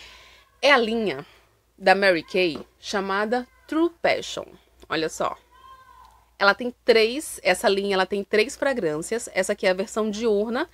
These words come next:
que é a mais ensolarada. Essa aqui é a versão low. Então, nós temos aqui, ó, True Passion, a versão low, que é a mais ensolarada. E essas cores já remetem ao conteúdo, já remetem ao,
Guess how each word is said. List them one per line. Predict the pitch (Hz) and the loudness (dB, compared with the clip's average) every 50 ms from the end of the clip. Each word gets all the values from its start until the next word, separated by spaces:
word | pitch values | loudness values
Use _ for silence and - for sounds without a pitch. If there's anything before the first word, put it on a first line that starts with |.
| _ - - _ _ _ | _ -20 -20 _ _ _
que | - 185 | -6 -6
é | |
a | 160 | -4
mais | 180 156 151 165 190 226 240 | -2 0 0 0 0 0 -2
ensolarada. | 233 - - 226 208 214 214 190 170 151 156 156 185 | -4 -4 -4 -2 0 0 0 2 2 0 0 0 -2
Essa | 180 - - 185 - 190 | -4 -4 -4 -6 -6 -8
aqui | - - | -6 -4
é | 180 | -4
a | 180 | -4
versão | 175 180 202 - 214 202 202 - | -4 -4 -6 -4 -6 -6 -6 -6
low. | - 208 202 202 185 165 - - _ _ _ _ _ _ _ _ _ _ _ _ _ - - - - _ | -10 -8 -4 -2 -2 -2 -2 -4 _ _ _ _ _ _ _ _ _ _ _ _ _ -20 -20 -20 -16 _
Então, | - 202 202 208 196 | -8 -6 -4 -2 -2
nós | 196 196 196 - | -2 -2 -4 -4
temos | 208 196 196 190 | -4 -4 -4 -2
aqui, | 196 190 - 156 | -4 -4 -2 -4
ó, | 120 | -4
True | - - 233 247 | -4 -6 -10 -10
Passion, | 240 - 196 170 175 180 - - 277 311 415 - _ _ _ _ _ _ _ - - _ _ _ _ _ _ _ _ _ _ _ _ | -6 -4 -2 0 0 -2 -2 -4 -6 -6 -6 -6 _ _ _ _ _ _ _ -20 -20 _ _ _ _ _ _ _ _ _ _ _ _
a | - 170 190 | -2 -2 0
versão | 170 170 208 - - 208 214 220 - - | 0 -2 -4 -2 -2 -2 -2 -4 -6 -8
low, | 208 208 196 190 180 190 262 - _ | -6 -2 0 0 0 0 -2 -4 _
que | _ - | _ -8
é | 214 | -6
a | |
mais | 190 190 - 214 247 247 | -4 -2 0 -2 -2 -2
ensolarada. | 269 262 - - 247 240 240 214 196 175 170 170 180 208 262 311 _ _ _ _ - | -6 -8 -6 -4 -2 -2 -2 -2 -2 -4 -4 -6 -6 -8 -10 -12 _ _ _ _ -10
E | 226 233 220 | -6 -2 0
essas | 220 247 311 320 - 349 - - | 2 2 0 0 -2 -4 -6 -6
cores | - - - 233 240 247 226 214 175 175 - - | -6 2 6 6 8 8 6 4 -2 -6 -8 -10
já | - 196 202 202 | -6 -2 0 0
remetem | 240 247 240 220 220 214 233 - 262 254 | 0 0 -4 -2 -2 -2 -2 -2 -2 0
ao | 254 277 | 0 0
conteúdo, | 269 - 320 330 370 381 - 403 302 196 151 151 - 139 113 - | 0 2 2 2 2 2 0 -2 -2 -2 -4 -8 -10 -12 -12 -6
já | - 196 190 | 0 2 2
remetem | 190 214 202 202 202 208 - 233 226 | 2 2 0 -2 -2 -4 -4 -4 -6
ao, | 254 285 | -8 -8